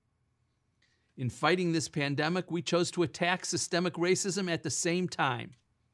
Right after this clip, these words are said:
The county adopted a resolution declaring racism to be a public health crisis.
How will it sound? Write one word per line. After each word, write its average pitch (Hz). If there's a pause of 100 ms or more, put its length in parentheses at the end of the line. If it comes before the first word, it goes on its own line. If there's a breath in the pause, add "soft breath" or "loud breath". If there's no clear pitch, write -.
(720 soft breath)
The 151
county 190
adopted 160
a 151
resolution 156
declaring 151
racism 139
to -
be 127
a 127
public 160
health 139
crisis. -